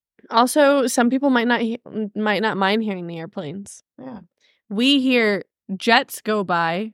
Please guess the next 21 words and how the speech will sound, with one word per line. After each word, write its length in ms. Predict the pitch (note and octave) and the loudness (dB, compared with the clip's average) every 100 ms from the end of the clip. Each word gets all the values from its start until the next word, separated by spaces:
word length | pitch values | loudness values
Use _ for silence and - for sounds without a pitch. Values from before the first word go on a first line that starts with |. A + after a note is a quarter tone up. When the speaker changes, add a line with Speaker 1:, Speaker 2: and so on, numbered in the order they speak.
| - | -8
Speaker 2:
Right, 280 | G#3 F#3+ F3 | -6 -4 -2
Speaker 1:
and 160 | G3+ | -2
Speaker 2:
from 40 | F#3+ | -2
the 40 | |
Speaker 1:
we 220 | F#3+ G#3 | -2 -4
Speaker 2:
Air 200 | E3+ A3 | -6 -10
Force, 500 | A#3+ A3 D3 D#3 G3+ - | -8 -6 -6 -8 -12 -14
which 200 | F#3 F#3+ | -12 -12
is 160 | F3+ - | -16 -18
quite 320 | - A3 A#3 - | -12 -8 -8 -2
Speaker 1:
Yeah, 200 | G4 C4+ | 2 4
Speaker 2:
louder. 160 | A#3+ | 4
Speaker 1:
military 640 | A3+ C4 C#4+ B3 B3+ G3+ F#3+ | 4 4 4 2 2 4 4
jets. 500 | F#3 F3+ F#3+ - - | 2 0 0 -4 -4
Speaker 2:
Yeah, 200 | A3+ G3+ | -2 0
which 220 | F3 F3 | -2 -4
is 240 | F#3 F3 F3+ F3 - | -6 -8 -10 -14 -4
a 100 | F3+ | -2
lot 300 | F#3 G3 - | 2 0 2
louder 520 | F#3 F#3+ G#3+ F#3 E3+ | 2 4 2 0 -2
than 500 | F3 F3 E3+ F3 E3+ | -2 -2 -2 -6 -10